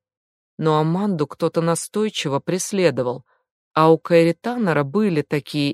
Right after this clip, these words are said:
эпизоды в прошлом, правильно?» «Слишком много совпадений.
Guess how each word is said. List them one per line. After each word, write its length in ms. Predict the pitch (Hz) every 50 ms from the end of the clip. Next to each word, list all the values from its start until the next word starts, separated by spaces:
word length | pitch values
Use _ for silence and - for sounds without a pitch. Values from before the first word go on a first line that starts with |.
| - 156
эпизоды 480 | - - 151 147 135 143 143 139 143 139
в 80 | -
прошлом, 600 | _ - 139 143 139 - - - 139 135 135 131 -
правильно?» 540 | _ - 220 254 247 196 147 - 123 - 143 - _ _ _ _ _ _ _ _ _ _ _ _ _ _ _ _ _ _ _ _ _ _ _ _ _ _
«Слишком 520 | - - 170 170 175 160 - - 180 175
много 260 | 175 175 175 165 170
совпадений. 800 | 160 - - 160 - - 190 185 160 175 156 139 139 143 147 -